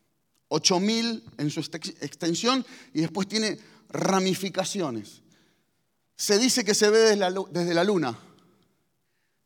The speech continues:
Tiene siete metros de alto. Nadie puede pasar. Fíjense, un coche podría pasar por ella en algunos lugares.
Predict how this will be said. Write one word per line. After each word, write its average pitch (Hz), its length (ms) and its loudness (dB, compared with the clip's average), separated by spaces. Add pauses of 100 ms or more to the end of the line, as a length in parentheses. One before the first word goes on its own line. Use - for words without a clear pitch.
Tiene 220 460 -2
siete 208 540 0
metros 160 840 -4 (880)
de 151 180 -2
alto. 151 500 -2 (1300)
Nadie 214 260 0
puede 151 240 0
pasar. 120 480 -6 (800)
Fíjense, 185 580 -8 (320)
un 214 200 -4
coche 214 380 4
podría 156 340 0
pasar 151 300 -2
por 147 140 -2
ella 160 300 -4
en 160 140 -2
algunos 175 380 2
lugares. 127 540 -2